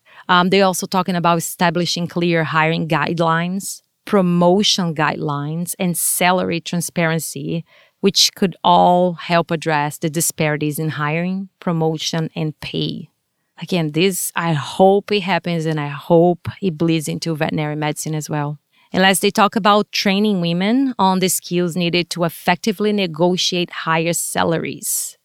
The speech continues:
also in a way to help address this persistent gender gaps. Again, I, I hope this happens to us as well, and I hope this happens to doctors and through all professions in general, not just medicine, not just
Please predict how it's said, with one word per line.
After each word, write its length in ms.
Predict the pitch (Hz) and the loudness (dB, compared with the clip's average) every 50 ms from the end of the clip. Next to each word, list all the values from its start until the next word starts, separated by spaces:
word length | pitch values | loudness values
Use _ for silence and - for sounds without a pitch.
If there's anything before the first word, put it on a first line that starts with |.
| _ _ _ _ | _ _ _ _
also 360 | 185 165 165 165 - - 196 | 0 0 2 0 0 -2 -2
in 40 | 180 | -2
a 80 | 185 | -2
way 300 | 170 160 165 160 160 160 | 0 0 0 2 2 0
to 480 | 160 - - - - 165 160 160 160 160 | 0 -2 -2 -2 0 0 0 0 0 0
help 340 | 156 135 156 170 180 175 - | 0 0 0 0 0 0 -2
address 600 | 202 175 160 - 180 170 160 160 160 156 - - | -4 -4 -4 -2 0 2 2 2 0 0 -4 -6
this 220 | - 165 - - - _ _ _ | -8 -6 -6 -8 -10 _ _ _
persistent 520 | - 180 165 - - 185 - - 180 170 156 | -2 -2 0 0 -2 -6 -4 -4 -6 -6 -2
gender 300 | 160 170 165 156 156 160 | -2 -2 -2 0 -2 -2
gaps. 680 | 160 156 165 - - - - - - - - - - _ _ _ _ _ | 0 0 0 0 0 -4 -6 -6 -6 -6 -6 -8 -14 _ _ _ _ _
Again, 240 | - - 175 160 156 | -10 -8 -6 -4 -4
I, 120 | 156 - - - | -4 -6 -6 0
I 120 | - 165 | 2 2
hope 320 | 165 151 151 196 202 - _ | 2 4 2 2 2 2 _
this 200 | 196 185 160 - | 2 2 2 0
happens 480 | - 156 160 - - 175 170 - - | -4 -4 -4 -2 0 -2 0 -2 -2
to 200 | - - - 180 | -4 -4 -4 -2
us 160 | 170 180 160 | -2 0 0
as 140 | 160 156 147 | -2 -4 -4
well, 280 | 151 156 156 156 156 156 | -2 -2 0 0 0 0
and 120 | 151 151 | 0 -2
I 80 | 151 151 | -2 -4
hope 320 | 147 139 165 175 165 - | -2 0 0 0 0 0
this 220 | - 170 160 - - | -4 -4 -4 -4 -2
happens 520 | - 160 156 - - 151 151 147 - - | -2 -2 -2 -2 -2 -4 -4 -4 -6 -8
to 380 | - - 156 151 147 147 151 151 - _ _ _ - - - _ _ _ _ _ _ _ _ _ _ _ | -4 -4 -2 -2 -2 -4 -6 -8 -12 _ _ _ -20 -20 -20 _ _ _ _ _ _ _ _ _ _ _
doctors 520 | - 180 175 170 - - 175 180 180 165 143 | 2 2 2 2 0 -6 -4 -4 -2 -2 -2
and 460 | 165 151 151 147 143 - - - - | -2 -2 0 -2 -2 -2 -4 -6 -10
through 500 | - - - 190 180 180 175 170 165 - - _ _ _ | -10 -2 0 2 2 4 2 0 -2 -6 -10 _ _ _
all 180 | - - 180 190 | 4 6 6 6
professions 1080 | - - 180 165 - - 160 160 - - - 165 165 156 147 151 - - - - - - - | 4 0 -4 -4 0 -2 -2 0 0 0 0 0 0 0 -2 -4 -10 -12 -12 -14 -16 -14 -8
in 160 | - 175 160 | -6 -4 -4
general, 460 | 147 151 151 147 151 151 147 147 147 | -4 -4 -4 -4 -4 -4 -4 -2 -2
not 280 | 147 147 147 143 139 - | -2 -2 -2 -4 -4 -6
just 360 | - - - - - - - | -6 -8 -8 -6 -8 -8 -6
medicine, 520 | 165 151 143 147 - - - 156 151 147 | -4 -2 -2 -4 -6 -6 -6 -4 -4 -4
not 200 | 147 143 143 - | -4 -4 -6 -6
just 380 | - - - - 151 - - - | -8 -8 -8 -8 -10 -10 -14 -14